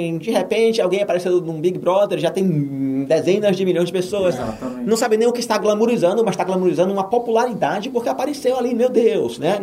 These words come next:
Speaker 1: Então a gente procura muitos heróis.
Speaker 2: Sim.
Speaker 1: A gente procura muitos heróis. E porque tem essa cultura, existe uma diferença, eu conheço os chefes do mundo todo, existe uma diferença do estrelismo de um chefe aqui e um chefe.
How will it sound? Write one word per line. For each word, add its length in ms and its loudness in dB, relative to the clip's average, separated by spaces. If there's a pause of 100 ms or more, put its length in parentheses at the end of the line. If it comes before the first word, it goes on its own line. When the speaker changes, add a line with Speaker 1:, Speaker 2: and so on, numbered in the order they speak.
Speaker 1:
Então 120 -6
a 100 4
gente 60 -2
procura 320 2
muitos 320 0
heróis. 720 2 (340)
Speaker 2:
Sim. 200 -10 (340)
Speaker 1:
A 40 0
gente 120 0
procura 260 2
muitos 240 0
heróis. 460 4 (500)
E 140 -2
porque 260 2
tem 140 2
essa 180 0
cultura, 640 0
existe 540 2
uma 80 -2
diferença, 420 -2
eu 60 -4
conheço 260 -4
os 60 -8
chefes 260 -6
do 80 -8
mundo 280 -6
todo, 360 0
existe 260 -2
uma 100 0
diferença 720 -2 (800)
do 220 0
estrelismo 840 0 (640)
de 80 -6
um 100 0
chefe 640 0 (260)
aqui 480 2 (400)
e 80 -8
um 80 -4
chefe. 540 0